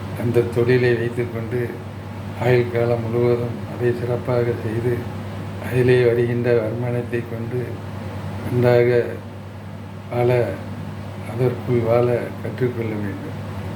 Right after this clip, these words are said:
"போதுமென்ற மனமே பொன் செய்யும் மருந்து" என்பார்கள். "சிறுக கட்டி பெருக வாழ்க" என்பார்கள். ஆகையால் இருக்கின்ற அதுக்காக போதுமென்று சுருங்கி இருந்து விடாமல்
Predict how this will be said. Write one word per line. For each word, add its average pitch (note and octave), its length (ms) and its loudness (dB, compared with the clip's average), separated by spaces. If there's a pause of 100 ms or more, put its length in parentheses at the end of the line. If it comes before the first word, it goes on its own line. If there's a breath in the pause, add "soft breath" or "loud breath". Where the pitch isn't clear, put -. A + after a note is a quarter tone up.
(720)
"போதுமென்ற A#2+ 600 4
மனமே A#2+ 380 0 (200)
பொன் A#2 240 -4
செய்யும் A#2+ 280 0
மருந்து" A2 420 -4
என்பார்கள். G#2 580 -4 (440)
"சிறுக B2 440 6
கட்டி A2+ 460 -4
பெருக A#2 280 0 (100)
வாழ்க" A2 280 -4
என்பார்கள். G#2 600 -4 (720)
ஆகையால் A2 460 2 (720)
இருக்கின்ற B2 540 0 (1200)
அதுக்காக B2+ 600 2 (380)
போதுமென்று B2 640 2
சுருங்கி B2+ 420 2
இருந்து A#2+ 320 2
விடாமல் A#2 460 0